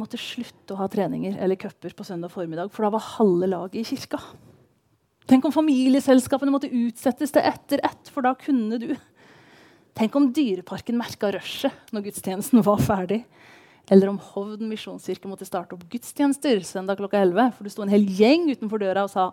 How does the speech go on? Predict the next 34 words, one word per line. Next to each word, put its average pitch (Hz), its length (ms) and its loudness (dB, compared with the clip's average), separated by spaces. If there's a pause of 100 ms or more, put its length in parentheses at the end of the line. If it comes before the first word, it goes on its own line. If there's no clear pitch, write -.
"Må 196 320 0
ha 180 160 0
det, 254 80 0 (200)
bare 240 160 4
må 208 320 4
ha 202 200 4
det." 330 80 0 (3000)
Jeg 262 160 8
og 269 80 2
familien 247 280 6
min 262 200 4
har 254 80 2
nå 233 160 0
bodd, 196 320 -12
bodd 220 280 -2
i 233 80 -2
bydelen 202 360 2
i 202 80 -2
tre - 320 -4
år, 311 240 0 (920)
eh, 202 400 0
og 190 80 -2
det 330 80 6
er - 80 2
fint. 208 280 -4 (800)
Og 240 400 6
vi 233 160 2
kom 247 240 0
jo 240 80 2
hit 269 160 0
fordi 220 140 2
jeg 202 100 0
ble 208 80 -2
kalt 277 320 2